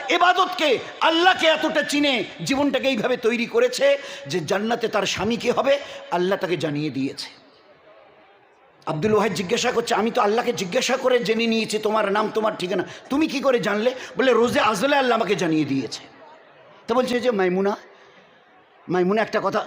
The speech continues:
জিজ্ঞা-, আবার, আবার আল্লাহ দুনিয়াতে হায়াত, হায়াত জায় করবার জন্য দেয়নি, সময়কে ইবাদতের দ্বারা কাজে লাগাও, জীবন ধন্য হবে। আব্দুল ওয়াহিদ চলে যাও,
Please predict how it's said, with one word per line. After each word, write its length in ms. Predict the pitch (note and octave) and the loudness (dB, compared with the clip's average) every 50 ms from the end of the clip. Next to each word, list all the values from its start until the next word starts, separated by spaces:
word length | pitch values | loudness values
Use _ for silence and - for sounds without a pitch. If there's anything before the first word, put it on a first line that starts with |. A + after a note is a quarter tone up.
| - - C#3 | -6 -8 -6
জিজ্ঞা-, 460 | E3+ D3+ D3 F#3 E3+ - - - - - - - | -4 -2 -2 -2 -2 -4 -10 -20 -20 -20 -10 -4
আবার, 260 | F3 G3+ G#3 C4+ C#4 | -2 0 2 2 2
আবার 260 | C4 A#3+ B3+ C#4+ D#4 E4 - - - - - - - - - - | 2 4 4 4 2 2 0 -8 -12 -14 -14 -16 -18 -14 -8 -4
আল্লাহ 260 | - A#3+ B3+ C#4 D4 | -2 0 2 2 2
দুনিয়াতে 400 | A#3 A#3 C#4 C#4+ D4+ D4 D4 D4+ | 2 2 2 4 2 2 2 0
হায়াত, 420 | B3+ - - A3+ C4 D4 E4+ F4+ E4+ F#4 - - - - - - - - - - - - - - | 0 0 2 4 4 6 6 4 4 0 -6 -8 -10 -12 -12 -14 -16 -18 -20 -20 -20 -20 -20 -8
হায়াত 360 | - - A#3+ C#4 D#4 F4 F4 F4 - - - - - - - - - - D#3+ | -2 2 4 6 6 6 6 4 0 -6 -8 -8 -8 -10 -12 -14 -12 -8 -2
জায় 240 | - C4+ C#4+ D#4+ D#4+ | 2 4 4 4 4
করবার 420 | D#4 D#4 E4 E4 E4+ E4+ E4 C#4 | 6 4 6 6 6 6 6 4
জন্য 240 | D#4+ E4 E4+ E4+ D#4+ | 4 4 4 4 4
দেয়নি, 360 | D#4+ D#4+ E4+ F4 F4+ F4 D#4 | 4 4 4 6 6 4 4
সময়কে 480 | - - - C#4 D#4 D#4+ D#4+ D#4 E4 D#4+ | 4 2 2 2 2 2 2 2 2 4
ইবাদতের 400 | D#4 D4+ D4+ D#4+ D#4+ - D4+ C#4+ | 4 4 4 4 2 2 2 4
দ্বারা 200 | D#4+ D#4+ D#4+ D#4 | 4 4 4 4
কাজে 280 | - C#4+ D4+ D4 E4 | 2 2 2 2 2
লাগাও, 360 | D#4+ D#4 D#4+ D#4 E4 E4 D#4+ | 4 4 4 6 8 6 6
জীবন 320 | C#4+ A3 D4+ D#4+ D#4+ D#4+ C#4 | 6 4 2 4 4 4 4
ধন্য 260 | B3+ C#4+ D#4 D#4+ D#4+ | 2 4 4 4 4
হবে। 240 | D#4 D#4+ D#4+ D4 - - - - - | 6 6 6 4 4 2 -2 -6 -4
আব্দুল 300 | - C4 C4 D#4+ E4 D#4+ | -4 -2 0 0 0 2
ওয়াহিদ 260 | D#4 B3+ - D#4+ D#4 | 2 2 2 0 0
চলে 260 | - C#4+ C#4+ D#4 E4 D#4+ | 2 0 2 2 4 4
যাও, 260 | F4 F4 F4 D#4 | 6 6 6 4